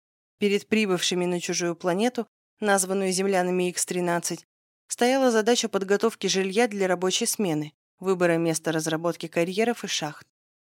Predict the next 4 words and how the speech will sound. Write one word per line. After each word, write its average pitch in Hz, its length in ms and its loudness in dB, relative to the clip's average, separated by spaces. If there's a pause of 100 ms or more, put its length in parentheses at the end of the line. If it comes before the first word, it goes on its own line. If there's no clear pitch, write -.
(320)
Прибытие 196 500 2
основного 175 480 2
рабочего 233 480 2
контингента 208 720 -2